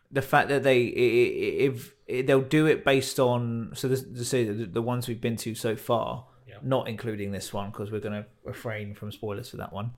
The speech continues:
Speaker 1: Um, it, the ones we been so far, it does seem,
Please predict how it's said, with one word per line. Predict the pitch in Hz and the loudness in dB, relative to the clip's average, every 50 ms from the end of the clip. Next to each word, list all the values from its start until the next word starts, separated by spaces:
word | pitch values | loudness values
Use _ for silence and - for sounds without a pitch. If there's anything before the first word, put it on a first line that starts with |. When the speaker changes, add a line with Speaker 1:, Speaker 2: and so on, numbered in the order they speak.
| - _ _ _ - - - - _ _ _ _ _ - | -14 _ _ _ -20 -20 -20 -20 _ _ _ _ _ 4
Speaker 1:
Um, | 127 127 123 117 117 113 117 117 101 - - _ _ _ _ _ _ _ _ _ _ _ _ _ _ _ _ _ _ _ _ _ _ _ _ _ _ _ _ | 6 8 8 6 4 0 -4 -6 -8 -10 -14 _ _ _ _ _ _ _ _ _ _ _ _ _ _ _ _ _ _ _ _ _ _ _ _ _ _ _ _
it, | 127 135 131 107 - 127 | 6 8 8 8 6 4
the | 127 | 2
ones | 135 139 143 131 - | 4 2 2 2 0
we | 139 131 127 123 123 120 120 120 107 90 - - - - - - _ _ _ _ _ _ _ _ _ _ _ _ _ _ _ 139 | 0 2 2 2 0 0 0 -2 -2 -4 -6 -10 -16 -20 -20 -20 _ _ _ _ _ _ _ _ _ _ _ _ _ _ _ -6
been | 139 135 123 | -6 -6 -6
so | - | -2
far, | - 139 123 117 - - - - - - _ - | 2 4 4 4 2 -2 -12 -20 -20 -8 _ 2
it | 131 127 127 | 2 4 6
does | - 139 131 131 - | 8 8 8 6 4
seem, | - 143 131 127 123 123 117 113 101 | 2 2 2 2 0 -2 -2 -4 -6